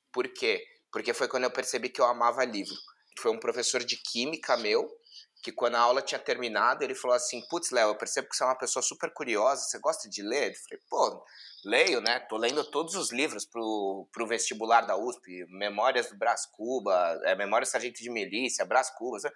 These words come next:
Ele falou, "Não, cara, tenta não só ler o que a, o que o colégio tá te pedindo,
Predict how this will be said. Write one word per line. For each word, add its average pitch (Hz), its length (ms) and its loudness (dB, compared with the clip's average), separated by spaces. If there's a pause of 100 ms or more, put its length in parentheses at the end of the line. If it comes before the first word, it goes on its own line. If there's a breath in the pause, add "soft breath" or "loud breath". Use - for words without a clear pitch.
(300 loud breath)
Ele 123 120 -2
falou, 165 200 2
"Não, 170 80 2
cara, 110 220 2
tenta 151 500 0
não 127 280 -2
só - 180 0
ler 110 280 4
o 101 100 -2
que - 100 -8
a, 98 140 0
o 101 120 -6
que - 120 -14
o - 40 -16
colégio 110 360 2
tá 107 80 -8
te - 100 -12
pedindo, 107 560 -8